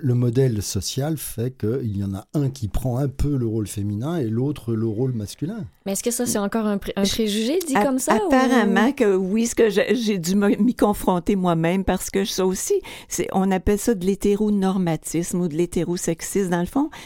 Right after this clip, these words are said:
Speaker 3: c'est notre tendance spontanée à penser que c'est ça la norme, c'est masculin et féminin et que
Speaker 2: Mm.
Speaker 3: ça doit se re-, se greffer à ça s'il y a un modèle qui, qui
Speaker 2: Diffère.
Speaker 3: s'éloigne un petit peu.
Speaker 2: Mm.
Speaker 3: Mais en fait, dans les témoignages de couple,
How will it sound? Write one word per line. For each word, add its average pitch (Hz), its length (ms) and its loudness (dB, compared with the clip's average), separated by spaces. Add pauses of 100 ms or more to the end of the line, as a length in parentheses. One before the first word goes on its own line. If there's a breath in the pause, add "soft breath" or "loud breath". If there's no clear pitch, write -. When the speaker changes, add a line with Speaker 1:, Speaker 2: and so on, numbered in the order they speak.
Speaker 3:
c'est - 220 0
notre 196 260 -2
tendance 214 480 -2
spontanée 190 840 0
à 175 100 0
penser 175 460 -2
que 165 260 -2 (560 loud breath)
c'est - 180 -6
ça 190 180 0
la 175 180 2
norme, 147 300 0
c'est - 280 -2 (280)
masculin 165 600 -2
et 202 120 0
féminin 170 580 -2
et 196 80 2
que 196 40 -2
Speaker 2:
Mm. 196 40 -2
Speaker 3:
ça 190 200 4
doit 190 180 -2
se 208 120 -2
re-, 175 240 -2
se - 160 -4
greffer 175 540 -2
à 160 80 -2
ça 208 180 -2
s'il - 220 -4
y 165 60 2
a 160 40 2
un 160 60 0
modèle 160 400 -2
qui, 151 240 -6 (320 loud breath)
qui 180 80 -6
Speaker 2:
Diffère. 175 240 2
Speaker 3:
s'éloigne 175 360 2
un 156 120 0
petit 156 180 -6
peu. 185 320 -2 (300 loud breath)
Speaker 2:
Mm. 190 120 -10
Speaker 3:
Mais 180 280 2
en 170 100 2
fait, 320 360 -2
dans 196 260 0
les 220 160 0
témoignages 180 680 0
de 180 120 0
couple, 165 640 -2